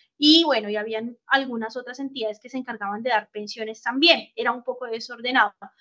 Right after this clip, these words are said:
La Ley cien lo que hizo fue unificarlo en los dos regímenes que conocemos, que uno es el régimen privado y el otro es el régimen público,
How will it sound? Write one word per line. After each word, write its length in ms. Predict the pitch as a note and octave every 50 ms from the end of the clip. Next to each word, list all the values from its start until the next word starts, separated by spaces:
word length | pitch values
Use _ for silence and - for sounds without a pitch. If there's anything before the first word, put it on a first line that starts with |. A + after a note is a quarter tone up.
| _ _ _
La 100 | - B3+
Ley 140 | C4 B3+ C4
cien 180 | C4 C#4+ C#4+ C#4+
lo 100 | D4 D4
que 120 | D#4 D#4
hizo 200 | C4 B3 B3+ A#3+
fue 100 | - C4
unificarlo 840 | C4+ C4+ C4+ C#4+ C#4 C#4+ D#4+ D#4+ - F4+ E4+ D4+ C4 A#3+ - - _ _ _ -
en 140 | G#3+ A3 G#3
los 180 | G3+ G#3 G3+
dos 180 | A#3+ B3 B3 B3
regímenes 500 | C4+ C#4+ C#4+ D4+ D4 C#4 C#4 C#4 C#4+ C#4+
que 120 | - C#4
conocemos, 500 | - C#4+ C#4 C#4+ C#4 D4 C4+ B3+ B3+ C4
que 140 | - - G#3+
uno 100 | G3+ G3
es 80 | G3+ A#3
el 120 | A#3 A3+
régimen 340 | A#3+ A#3+ B3 B3 B3 B3+ B3
privado 420 | _ - C4+ C4 C4 B3 A#3 A#3+
y 80 | A#3+ A3
el 100 | G3+ G3
otro 180 | F#3+ _ G3+ G#3
es 80 | G#3
el 100 | G#3 G#3
régimen 440 | G#3 G#3+ G#3+ B3+ C4 C#4+ D4+ D4+ D4+
público, 600 | D#4+ F#4 E4+ C#4 B3 A#3+ A#3+ F#4+ A4 - -